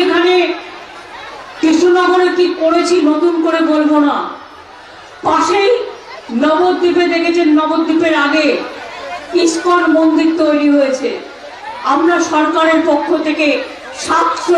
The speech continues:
একর জমি দিয়েছি, যার জন্য ওটা একটা বড় টাউনশিপ তৈরি হবে। কৃষ্ণনগর, নদিয়া, রানাঘাট এইমস এর জমি আমরা দিয়েছি, তিনশো কোটি টাকা আমরা আরো খরচ করেছি। টিপিএল আইটি থেকে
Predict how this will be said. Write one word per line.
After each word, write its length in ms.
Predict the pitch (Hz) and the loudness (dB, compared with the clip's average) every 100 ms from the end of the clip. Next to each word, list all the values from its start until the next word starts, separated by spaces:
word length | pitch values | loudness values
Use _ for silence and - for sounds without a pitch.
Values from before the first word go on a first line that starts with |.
| 320 | 2
একর 240 | 320 302 - | 4 2 2
জমি 260 | 285 269 277 | 2 2 0
দিয়েছি, 360 | 240 233 - 330 320 - - - - - | 0 -2 -4 -10 -10 -10 -16 -18 -16 -4
যার 180 | 277 294 302 | 0 0 0
জন্য 260 | 320 320 339 370 381 - - | 0 2 2 2 0 -4 -2
ওটা 140 | 294 330 320 | 0 0 -2
একটা 160 | 330 311 285 | -2 0 2
বড় 160 | 294 302 294 | 2 2 0
টাউনশিপ 500 | 277 277 294 285 302 - 254 | 2 2 2 0 -2 -4 0
তৈরি 240 | 233 233 208 | 0 0 -6
হবে। 200 | 170 - - - - - - - - | -6 -8 -12 -16 -18 -16 -16 -12 0
কৃষ্ণনগর, 640 | 349 349 359 370 370 370 320 | 0 2 0 2 2 2 2
নদিয়া, 300 | 349 339 349 349 | 2 2 2 2
রানাঘাট 480 | 320 339 339 349 359 - - - - 269 | 0 0 2 2 2 0 -6 -12 -6 0
এইমস 260 | 320 349 - 370 | 2 2 0 0
এর 60 | - | 2
জমি 220 | 339 339 349 320 | 2 2 2 2
আমরা 200 | 330 339 320 | 0 0 2
দিয়েছি, 340 | 330 - 285 233 - - - - | 2 0 -2 -4 -8 -14 -12 0
তিনশো 400 | 359 370 330 359 359 | 2 4 4 2 2
কোটি 180 | 339 330 | 0 0
টাকা 160 | 339 330 | 0 2
আমরা 140 | 320 330 320 | 2 2 2
আরো 140 | 320 320 | 2 0
খরচ 240 | 302 294 - | 0 0 0
করেছি। 320 | 269 254 247 349 - - - - - - - - - - - - - - - | 0 0 -2 -6 -8 -12 -14 -14 -16 -18 -20 -20 -18 -16 -16 -16 -18 -14 -4
টিপিএল 340 | 349 359 381 349 349 | 0 2 2 4 4
আইটি 240 | 349 339 359 | 2 0 0
থেকে 160 | 359 | 0